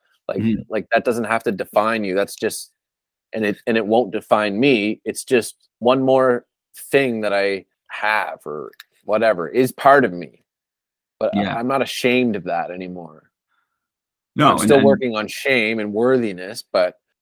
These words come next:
Speaker 1: but yeah, I th-, I think on that note though, Toph, like, uh, I'm, I'm emotionally spent, pal.
Speaker 2: No, I, I, I, I hear ya. I can, I can see it in your pale,
Speaker 1: My, my
Speaker 2: pale skin.
Speaker 1: <laughs> pale face. Yeah.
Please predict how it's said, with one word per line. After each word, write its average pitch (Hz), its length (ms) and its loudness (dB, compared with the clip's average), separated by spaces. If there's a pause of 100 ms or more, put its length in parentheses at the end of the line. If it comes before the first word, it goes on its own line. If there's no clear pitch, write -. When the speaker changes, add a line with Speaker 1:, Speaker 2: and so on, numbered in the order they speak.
(220)
Speaker 1:
but 107 100 -4
yeah, 104 400 2
I 98 120 -4
th-, - 180 -16 (400)
I 101 60 -2
think 95 240 -6
on 101 200 -6
that 92 200 -4
note 98 280 -4
though, 90 160 0
Toph, 82 380 -6
like, 85 240 -6 (100)
uh, 73 200 -6 (120)
I'm, 92 340 -4 (340)
I'm 92 160 -4
emotionally 85 580 -6
spent, 85 420 -8
pal. 73 320 -4 (760)
Speaker 2:
No, 98 80 -6
I, 98 300 -2
I, 90 60 -8 (100)
I, 90 340 -8
I 92 120 -10
hear 92 180 -10
ya. 87 300 -8
I 80 100 -14
can, 90 420 -10
I - 60 -10
can 92 120 -10
see 101 320 -4
it - 160 -6
in 95 160 -6
your 101 420 -6 (1400)
pale, 113 640 2
Speaker 1:
My, 110 100 4
my - 80 6
Speaker 2:
pale 101 160 2
skin. - 240 4
Speaker 1:
<laughs> - 100 0
pale 160 100 6
face. - 600 -6 (1300)
Yeah. 50 280 -8